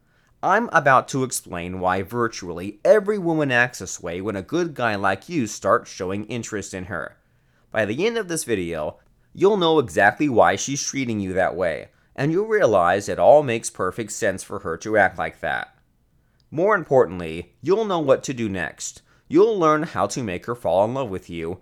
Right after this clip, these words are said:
even if she's playing you right now. Before we start though, do take a moment to like this video. After you do, I'll tell you why women play with the men who love them. And pay close attention.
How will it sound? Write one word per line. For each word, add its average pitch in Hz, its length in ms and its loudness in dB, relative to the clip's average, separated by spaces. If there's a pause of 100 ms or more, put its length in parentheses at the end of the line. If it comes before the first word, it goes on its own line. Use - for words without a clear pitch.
(120)
even 147 260 -2
if 107 100 -6
she's 135 200 -10
playing 165 380 -4
you 98 120 -4
right 80 220 -6
now. 82 320 -10 (640)
Before 226 320 4
we 196 100 0
start - 380 4
though, 76 300 -6 (120)
do 226 220 -6
take 180 240 -2
a 311 40 0
moment 104 380 -4
to 151 140 -4
like 117 400 -4
this 107 160 -6
video. 90 480 -4 (340)
After 78 300 -10
you 131 160 -4
do, 139 400 4 (100)
I'll 190 180 8
tell 170 200 0
you 160 160 0
why 104 280 6
women 123 360 -2
play 151 320 -2
with 90 180 -6
the 139 80 -6
men 92 240 -6
who 117 100 -4
love 98 280 2
them. 65 260 -10 (500)
And 151 200 0
pay 233 180 0
close 160 320 0
attention. 90 560 -6